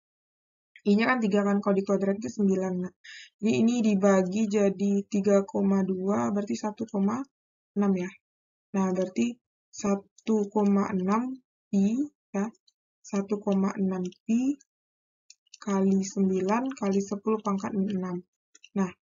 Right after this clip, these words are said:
satu koma enam itu kita kali sembilan. Oke, kita cari ya, satu koma enam dikali sembilan.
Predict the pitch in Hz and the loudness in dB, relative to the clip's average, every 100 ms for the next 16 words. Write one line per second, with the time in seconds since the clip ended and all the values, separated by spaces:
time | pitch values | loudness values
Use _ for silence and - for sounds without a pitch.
0 | _ - 214 208 214 220 220 208 208 208 | _ -8 -4 -2 -4 -4 -2 -2 -2 0
1 | 196 196 196 190 - - 262 262 220 214 | 2 2 0 -4 -6 -4 -4 -4 -2 0
2 | 202 196 _ _ 202 196 196 202 185 185 | 0 -2 _ _ 0 2 2 0 0 0
3 | 196 190 185 196 196 185 185 190 190 196 | 0 0 -4 -8 -10 -8 -8 -8 -4 -2
4 | 202 208 196 202 196 190 226 190 214 269 | -2 -6 -10 -10 -6 -6 -4 -2 -2 -2
5 | - _ _ _ _ _ _ _ _ 196 | -10 _ _ _ _ _ _ _ _ -6
6 | 196 190 208 220 202 190 180 | 0 0 0 0 0 0 -2